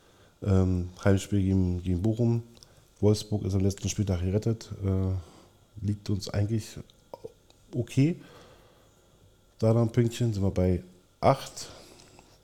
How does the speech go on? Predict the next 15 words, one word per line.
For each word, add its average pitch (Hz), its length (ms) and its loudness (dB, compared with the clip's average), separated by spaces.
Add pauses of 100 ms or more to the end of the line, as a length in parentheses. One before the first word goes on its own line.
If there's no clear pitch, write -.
(460)
Ja, 113 160 10
dann 95 100 4
müssen 104 140 2
wir 110 80 4
auch 104 40 0
Schalke 104 300 2
einen 107 60 -4
Punkt 120 240 -2
mitnehmen. 123 340 -2 (560)
Neun. 113 320 4 (1120)
Hilft 95 180 0
ja 92 60 0
alles 90 180 2
nicht. 92 180 -4 (1080)
Ähm, 101 500 8